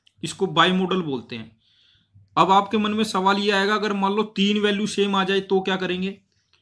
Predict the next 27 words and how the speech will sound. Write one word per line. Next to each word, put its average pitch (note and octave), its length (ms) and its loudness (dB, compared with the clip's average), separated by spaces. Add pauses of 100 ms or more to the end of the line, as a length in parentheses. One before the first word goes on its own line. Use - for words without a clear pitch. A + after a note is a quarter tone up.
(240)
तो A#3+ 240 2
ऐसे G3 300 4
केस A3 300 0
के A3 120 -4
अंदर G#3+ 220 -2
क्या G#3 180 -2
होगा, G3 260 2
मान F#3+ 200 -2
लो G#3+ 120 -2
तीन G#3+ 280 0
फ्रीक्वेंसी G3 500 -2
सेम G3 320 -2
आ E3 60 2
जाए E3+ 200 0
तो G#3+ 120 -4
क्या A3 180 0
होगा? C3+ 220 0 (1000)
तो G#3+ 120 6
क्या A3+ 220 2
होगा G#3 300 4
जी, A3 200 0
हमारे F#3+ 320 2
तीन G#3+ 320 2
मोड G#3 240 2
निकल G3 280 -2
के F#3 100 -4
आएंगे D3+ 320 -4